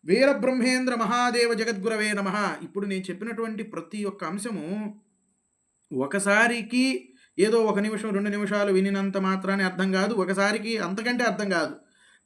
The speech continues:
పరిపూర్ణ భావముతో నేను చెప్పినటువంటి అంశాన్ని గనక వినినట్లయితే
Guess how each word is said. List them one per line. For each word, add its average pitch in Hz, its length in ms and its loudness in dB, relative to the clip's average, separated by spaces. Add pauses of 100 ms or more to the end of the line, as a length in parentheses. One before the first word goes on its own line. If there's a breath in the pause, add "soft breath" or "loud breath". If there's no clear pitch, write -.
పరిపూర్ణ 254 680 2
భావముతో 208 1000 2 (460)
నేను 202 200 0
చెప్పినటువంటి 208 580 -2
అంశాన్ని 196 400 0
గనక 180 220 -2
వినినట్లయితే 165 960 0